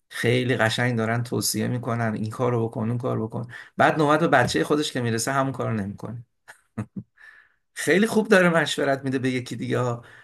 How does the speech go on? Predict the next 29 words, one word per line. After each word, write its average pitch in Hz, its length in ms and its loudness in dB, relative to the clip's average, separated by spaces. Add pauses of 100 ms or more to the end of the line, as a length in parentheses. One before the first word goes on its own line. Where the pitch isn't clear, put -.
(120)
اما 185 200 8
به 185 60 6
بچهٔ 180 300 4
خودش 185 300 -4
که 160 100 -6
می‌رسه 143 340 -2
احساسی 127 460 0
عمل 107 300 -2
می‌کنه. 110 400 -10 (360)
بعد 143 200 0
بهش 160 200 -6
میگی: 135 280 -8 (360)
«ببین 165 240 0
تو 185 100 -2
الان 175 340 0
همین 175 220 4
رو 208 120 4
داشتی 175 260 2
به 165 80 2
یکی 180 260 -2
دیگه - 260 -4
می‌گفتی، 180 560 -2 (220)
چرا 165 200 2
خودت - 280 -2
عمل 156 220 0
می‌کنی؟ 156 320 -4
نمی‌کنی.» 170 300 0
میگه: 131 200 -10 (180)
«نمی‌تونم، 139 640 2